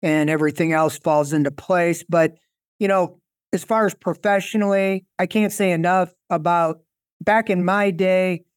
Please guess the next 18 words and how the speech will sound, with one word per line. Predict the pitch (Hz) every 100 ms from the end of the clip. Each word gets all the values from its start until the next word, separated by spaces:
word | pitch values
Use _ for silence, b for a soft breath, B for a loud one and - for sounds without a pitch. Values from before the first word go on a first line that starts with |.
| _ -
internships | 202 185 190 185 165 - 190 180 - -
were | 175
hard | 185 180 170
to | 160
get. | 147 180 185 180 _ _ _ -
A | 165
lot | 175 190
of | 190 175
them | 180
have | 165 180 175
'em | 165 165
now, | 175 180 175
almost | 170 175 170 165 -
like | 170 165 147 _ _ _ _ _ _ - -
unpaid, | 180 175 - 180 175 175 175 - _ _ _ _
you | 190 170
know, | 165
workers. | 156 175 185 196 185 185 -